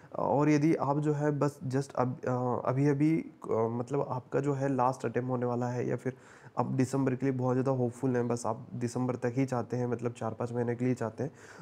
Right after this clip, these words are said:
तो आप टिल एग्जाम तक का सब्सक्रिप्शन वो ले लीजिए। नंबर मैंने आपको बताया, आपको जितनी भी एप्लीकेशन प्राइस दिख रही है उससे डरिए मत, उस नंबर पर कॉल करिए, आपको तीन चार हज़ार से ज़्यादा प्राइसेस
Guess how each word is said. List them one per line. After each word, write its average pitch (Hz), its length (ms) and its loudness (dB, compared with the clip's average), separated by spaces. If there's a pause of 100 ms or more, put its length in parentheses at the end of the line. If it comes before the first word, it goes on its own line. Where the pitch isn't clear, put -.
तो 156 60 4
आप 151 340 2
टिल 165 120 4
एग्जाम 151 320 2
तक 143 140 -2
का 151 100 0
सब्सक्रिप्शन 135 520 -6
वो 135 240 2
ले 135 140 4
लीजिए। 127 260 -2
नंबर 127 300 0
मैंने 143 200 2
आपको 139 200 -4
बताया, 131 400 -2 (460)
आपको 120 220 0
जितनी 131 300 0
भी 151 100 4
एप्लीकेशन 147 440 -2
प्राइस 139 260 0
दिख 135 120 0
रही 143 80 -2
है 143 60 2
उससे 139 140 -2
डरिए 131 280 2
मत, 147 200 0
उस 151 160 -8
नंबर 127 180 0
पर 131 100 -2
कॉल 123 300 -2
करिए, 143 180 2
आपको - 300 -4
तीन 135 240 -2
चार 139 160 -2
हज़ार 127 240 -4
से 143 140 -2
ज़्यादा 123 240 -6
प्राइसेस 127 440 -4